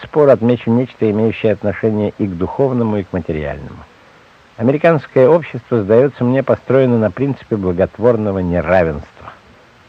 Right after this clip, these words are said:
Реакционность моя зашла уж так далеко, что я пою хвалу неравенству. Обратите внимание, социалистические начинания в этой стране очень быстро приводят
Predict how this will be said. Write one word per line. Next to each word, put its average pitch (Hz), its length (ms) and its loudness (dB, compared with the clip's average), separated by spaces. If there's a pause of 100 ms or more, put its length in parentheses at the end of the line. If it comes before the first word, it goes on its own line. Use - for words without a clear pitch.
Реакционность 101 1160 2
моя 98 280 2
зашла 85 400 -2
уж 85 220 -2
так 123 200 -2
далеко, 131 460 -4
что - 160 -6
я 82 140 2
пою 87 320 0
хвалу 87 500 -2
неравенству. 80 840 -6 (760)
Обратите 127 480 2
внимание, 110 460 4 (120)
социалистические 104 800 -2
начинания 117 580 2
в - 20 2
этой 92 200 -2
стране 95 360 0
очень 95 260 -2
быстро 113 300 -2
приводят 95 360 -2